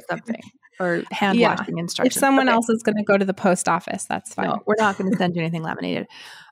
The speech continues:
Speaker 1: Okay. <laughs> Sorry, I interrupted you. What were you saying?
Speaker 2: It's okay. Oh, no, I just wanted to say, like, part of what has become really apparent to us in the last few months is truly how simple and accessible having a creator business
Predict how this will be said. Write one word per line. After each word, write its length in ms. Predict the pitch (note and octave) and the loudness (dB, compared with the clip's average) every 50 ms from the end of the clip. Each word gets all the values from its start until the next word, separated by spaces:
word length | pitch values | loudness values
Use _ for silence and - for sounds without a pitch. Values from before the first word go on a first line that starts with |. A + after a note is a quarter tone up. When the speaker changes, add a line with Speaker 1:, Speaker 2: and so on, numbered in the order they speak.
| - - | 2 4
Speaker 1:
Okay. 180 | C4 B3+ - | 4 6 6
<laughs> 340 | - - - - - C#4 - | 4 2 2 4 4 4 6
Sorry, 260 | - D4 C#4+ A#3 A#3 | 6 6 6 6 4
I 100 | F3+ G3 | 4 4
interrupted 500 | G#3 G#3+ - F#3 E3+ - - G3 F3+ F#3+ - | 4 2 2 2 0 -2 -2 -6 -6 -4 -2
you. 100 | - F#3 | -2 0
What 260 | G3 - A3+ F3+ - | 2 2 2 4 4
were 80 | G3+ | 4
you 120 | A#3 F#3+ G#3+ | 4 4 4
saying? 160 | - A3 G#3+ | 4 2 2
Speaker 2:
It's 80 | G3 A#3 | 4 2
okay. 240 | A3+ A3+ G3 - - - - | 2 0 -2 -4 -4 0 2
Oh, 100 | C#4 D4 | 4 6
no, 160 | D4+ D4+ C#4+ | 6 6 6
I 140 | B3+ A3 B3+ | 6 6 4
just 160 | C4 D4+ D4 E4 | 4 4 4 4
wanted 200 | E4+ E4 E4 D#4 | 6 6 6 4
to 100 | E4 D4+ | 2 2
say, 240 | - D#4 C#4 C4 B3+ | 2 2 2 4 4
like, 340 | A#3+ A#3 A3 G#3+ - - - - - - - - - _ | 4 4 4 2 -2 -6 -20 -20 -20 -20 -20 -20 -20 _
part 360 | - - - C#4 C#4+ D4 D#4+ E4+ | -6 -2 2 4 6 6 6 6
of 160 | E4+ E4+ D4 | 6 4 4
what 240 | C#4+ B3+ A#3+ G#3+ A3 | 4 4 4 4 4
has 200 | - A3+ A3 G#3+ | 2 0 0 0
become 280 | - A3 A3 - A3 G#3 | 0 -2 0 0 2 2
really 200 | G3+ G#3 G3+ G3+ | 4 4 4 4
apparent 420 | G3+ G3+ - G3+ G3 G3 F#3+ F#3+ | 2 2 2 2 4 4 4 2
to 160 | - - - E3+ | 0 -4 -2 0
us 340 | D#3+ E3+ G#3+ B3 - - - - | 2 2 2 0 -2 -6 -6 -4
in 500 | - F#3 F#3+ F#3 F#3 F#3 F3+ F#3 F#3 G3 - _ _ _ _ _ _ _ - | 0 2 2 2 2 0 0 -2 -4 -4 -8 _ _ _ _ _ _ _ -16
the 360 | - - G3 G3+ G#3+ A3 G#3+ | -10 -6 -2 2 4 6 6
last 540 | G#3 G3+ G3 F#3 F3 E3 E3+ D3+ - - - - | 6 6 6 4 4 2 -2 -4 -6 -10 -6 -2
few 180 | A#3 G#3+ G3 | 2 2 4
months 460 | F#3 F3+ E3+ E3+ F3+ A3 B3 A#3+ - - | 4 4 4 4 4 4 4 2 2 2
is 340 | F#3+ G#3 G3+ G3 G3 - - _ - - _ _ - | 4 6 6 6 4 0 -8 _ -20 -20 _ _ -16
truly 500 | - - - - C4 C4+ C4+ C4+ C#4 C#4 | -14 -12 -6 0 2 4 4 6 4 4
how 180 | C#4+ C4 C4 A3+ | 4 4 4 2
simple 380 | A3 - - G3+ G3+ G#3 G#3+ G#3 | 2 2 0 0 0 2 2 2
and 100 | G3 F3+ | 2 2
accessible 840 | D#3+ - - F3 F3 - - G#3 G3+ G3+ G3 G3 G#3 G#3 G#3 - - | 0 0 0 0 2 2 2 2 4 6 6 6 6 4 2 -2 -4
having 560 | - - F#3+ F#3 F#3 F#3+ F3+ F3+ F#3 F#3 - - | -2 0 2 2 4 2 2 2 2 0 -2 -2
a 80 | - | -4
creator 480 | G3 - - - A3 F#3 F3 F3+ F#3 F#3 | -6 -4 -2 0 2 4 4 4 4 2
business 480 | F3+ F3+ F3+ F#3 F3+ E3+ E3+ - - | 2 0 0 0 -2 -2 -2 -4 -6